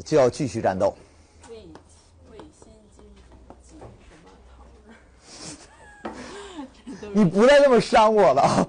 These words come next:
Speaker 1: 没认出来，装着认识的样子，可以念错。
Speaker 2: 难以与争，风可君。
Speaker 1: 好，那么咱们的十六次的秋季课今天就到此结束。但是呢，我们的故事并没有结束。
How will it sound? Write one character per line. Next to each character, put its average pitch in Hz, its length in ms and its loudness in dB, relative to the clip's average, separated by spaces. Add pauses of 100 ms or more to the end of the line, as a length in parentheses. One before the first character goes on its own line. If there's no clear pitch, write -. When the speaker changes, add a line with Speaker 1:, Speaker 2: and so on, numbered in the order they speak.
(180)
Speaker 1:
没 196 140 2
认 277 180 4
出 220 120 2
来， 226 120 6
装 233 240 2
着 240 120 4
认 262 200 4
识 196 80 2
的 175 80 2
样 170 240 6
子， 147 80 4 (160)
可 - 140 0
以 214 80 4
念 214 220 4
错。 240 180 2
Speaker 2:
难 - 260 2
以 277 280 -16
与 208 260 -20 (100)
争， 254 360 -16 (100)
风 330 260 -16
可 - 200 -20 (260)
君。 226 160 -20 (1600)
Speaker 1:
好， 143 160 -2
那 170 100 -2
么 147 460 4
咱 127 180 0
们 147 160 -4
的 131 300 4
十 - 340 -8
六 156 180 4
次 135 160 -6
的 131 140 4
秋 - 240 -4
季 135 140 0
课 123 260 0
今 120 240 -6
天 113 240 -6
就 101 340 0 (680)
到 139 160 2
此 104 180 -10
结 95 160 -4
束。 120 260 -4 (200)
但 135 180 -4
是 127 120 -10
呢， 101 200 -6 (460)
我 113 80 -4
们 120 80 -4
的 135 60 -6
故 165 220 -2
事 127 120 -2
并 113 160 -4
没 104 80 -8
有 95 80 -6
结 87 180 -6
束。 92 260 -8